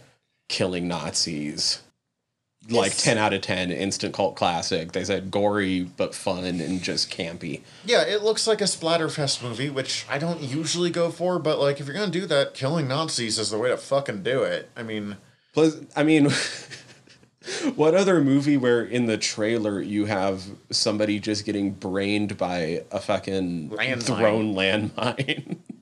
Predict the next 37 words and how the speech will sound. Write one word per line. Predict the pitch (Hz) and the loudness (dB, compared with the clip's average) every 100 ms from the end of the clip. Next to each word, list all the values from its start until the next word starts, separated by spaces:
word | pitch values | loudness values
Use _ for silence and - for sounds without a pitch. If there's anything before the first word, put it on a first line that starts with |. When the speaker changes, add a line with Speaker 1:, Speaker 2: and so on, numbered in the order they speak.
| _ _ _ _ _ _ - | _ _ _ _ _ _ -8
Speaker 2:
Or | 147 | -6
fucking | - 190 190 156 - _ - | -4 -2 -2 -4 -10 _ -2
a | 151 | -2
dude | 117 147 180 147 | 0 0 0 0
setting | - - 147 156 180 | 0 0 0 2 2
himself | 156 139 175 165 | 2 2 2 2
on | 160 147 | 0 0
fire | 135 - 170 165 123 | -2 -2 0 2 0
to | 113 - | -4 -8
kill | - 147 147 | -2 0 0
Nazis. | 147 151 - 98 85 - | 0 0 -2 -6 -8 -6
Like, | 123 123 135 | -4 -4 -2
the | 143 135 | 0 2
whole, | 160 156 135 123 - _ _ _ _ _ _ _ _ - | 2 2 0 -6 -12 _ _ _ _ _ _ _ _ -4
yeah, | 196 151 131 | 0 0 -2
and, | 165 160 | -4 -4
and | 160 147 143 | -4 -2 -4
it | 123 143 131 | -4 -2 -2
is. | 110 104 - - - - - _ _ _ _ _ | -2 -4 -8 -14 -20 -18 -20 _ _ _ _ _
Speaker 1:
I'm | 113 117 | 0 2
probably | 123 113 101 | 4 4 4
gonna | 98 | -2
be | 92 | -2
seeing | 95 80 | -2 -2
it | 73 | -4
within | 73 69 | -6 -8
the | 65 | -8
week. | 67 65 - - - _ _ _ _ | -12 -14 -18 -20 -20 _ _ _ _
I'm | 92 85 | -8 -6
excited | 80 82 64 76 | -6 -6 -8 -10
for | 76 73 | -8 -8
it. | - - _ _ _ _ _ _ - - | -8 -18 _ _ _ _ _ _ -20 -14
Speaker 2:
I'm | 370 | -8
probably | 311 269 214 | -4 -2 0
gonna | 143 101 | -2 -2
see | - 151 190 | -4 -2 0
it. | 180 180 | -2 -4